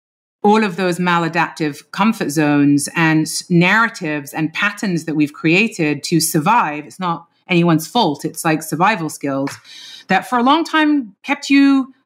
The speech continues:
alive and kept you safe. But at some point, if they're maladaptive, they're gonna start to kill you. <laughs> And that's when, as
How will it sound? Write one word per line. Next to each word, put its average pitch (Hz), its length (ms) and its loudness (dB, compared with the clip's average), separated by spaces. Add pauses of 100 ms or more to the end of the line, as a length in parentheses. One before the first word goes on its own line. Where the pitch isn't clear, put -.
alive 226 460 2
and 175 120 -4
kept 247 240 -4
you 226 80 0
safe. 311 340 2
But 202 100 -2
at - 80 -6
some 392 280 -4
point, 170 500 0 (400)
if 214 140 -4
they're 247 100 2
maladaptive, 233 920 -2
they're 160 240 -4
gonna 359 160 -2
start - 360 0
to - 100 -16
kill - 360 -6
you. 190 300 2 (180)
<laughs> 311 100 2 (1600)
And 208 200 6
that's 302 480 0
when, 233 600 -4 (680)
as 226 480 -2